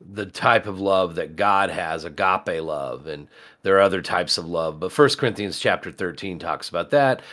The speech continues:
We're introduced to Christ, also known as the Anointed One, right? Luke chapter two, verse eleven. Terms like deacon, which means a servant, Philippians one one, evangelist,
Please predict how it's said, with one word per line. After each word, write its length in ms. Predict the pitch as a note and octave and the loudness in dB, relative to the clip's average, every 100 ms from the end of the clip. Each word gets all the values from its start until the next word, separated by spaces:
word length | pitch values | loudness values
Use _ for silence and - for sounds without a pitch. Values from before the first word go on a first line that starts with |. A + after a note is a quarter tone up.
| - | -12
We're 140 | - A2+ | -2 -2
introduced 420 | G#2 G#2 A2+ - | -2 -4 -2 -2
to 80 | - | -4
Christ, 680 | - B2+ B2+ C3 - - - _ | 0 6 6 6 2 -4 -12 _
also 420 | - G#2 G2+ A2+ F#2+ | -4 -2 0 -2 -2
known 300 | G2+ G#2 G2 | 0 0 0
as 180 | F2 | -4
the 160 | D#2+ F2+ | -6 -6
Anointed 520 | F2 F2+ A2 A#2+ C3+ | -4 -2 -2 -2 -2
One, 340 | B2 C#3 F3 D#3+ | 0 -2 -2 -8
right? 280 | F2 G#2+ | -8 -8
Luke 180 | F#2 F#2 | -8 -12
chapter 300 | - F2 - | -6 -6 -6
two, 180 | - G2 | -12 -10
verse 220 | D2 D2 | -8 -10
eleven. 540 | A2 D3 D#3 D3 C#3 C3+ - - _ _ | 0 2 2 0 -2 -6 -16 -20 _ _
Terms 320 | - C#3+ C3+ B2 | 4 4 6 4
like 300 | A#2 E2 E2 | 4 2 -8
deacon, 600 | B2+ C3+ E3 E3 E3 - _ _ _ | -6 0 4 4 2 -6 _ _ _
which 180 | A#2 - | -8 -2
means 240 | B2 A#2 | 0 0
a 60 | G#2 | 0
servant, 480 | - C#3 D3+ D3 G#2+ | 2 6 6 4 0
Philippians 440 | A2+ A2 G2+ E2+ | -4 -2 -2 -4
one 220 | E2+ F#2+ | -4 -4
one, 420 | G#2 D3+ D3+ C#3+ B2 | 0 4 6 6 4
evangelist, 840 | G2+ A#2 B2+ A#2+ B2 B2 - - | 4 4 2 0 2 2 0 -8